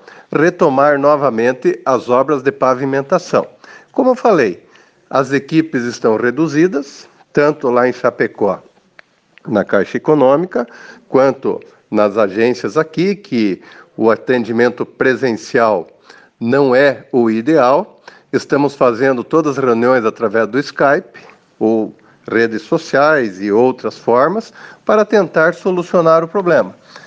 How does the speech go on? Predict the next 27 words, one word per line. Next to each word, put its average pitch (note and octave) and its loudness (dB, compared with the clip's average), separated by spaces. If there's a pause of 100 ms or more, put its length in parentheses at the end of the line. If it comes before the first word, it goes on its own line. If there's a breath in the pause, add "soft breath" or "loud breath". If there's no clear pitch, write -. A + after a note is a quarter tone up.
(260 loud breath)
Importante G3 0
dizer C3+ -2
é F3+ 0
que A#2 -4 (260 loud breath)
ninguém F#3 0
esperava A#2 -2 (280)
que - -6
tudo D#3+ -2
isso B2+ -2
iria B2 0
acontecer A#2+ -2
no B2+ -4
Brasil A#2+ -2
e D3+ -4
no G3+ 2
mundo E3 -2
e A3 -2
aqui C#3 -4
em D3 -2
Porto E3 -4
União. D3+ 2 (540 loud breath)
As A#2 0
obras A2+ 0
estavam G#2+ -2
todas A2+ 0
andando G2+ -2
normalmente, D#3 0